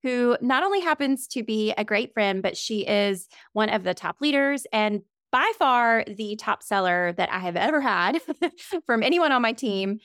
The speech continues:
And she's also a podcaster, host of The Dating Detectives. She ha-, has one point five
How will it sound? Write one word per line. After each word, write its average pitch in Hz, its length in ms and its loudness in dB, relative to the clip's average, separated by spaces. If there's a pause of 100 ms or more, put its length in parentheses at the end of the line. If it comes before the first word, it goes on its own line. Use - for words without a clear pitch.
(300)
And 214 420 0
she's 240 180 -8
also 226 340 2
a 214 100 -2
podcaster, 190 880 -4
host 196 360 -2
of 180 220 0
The 175 80 -8
Dating 185 280 -2
Detectives. 175 840 -4
She 214 260 -6
ha-, 214 180 -6
has 180 540 -4
one 190 580 -6
point 311 260 -8
five 226 340 -2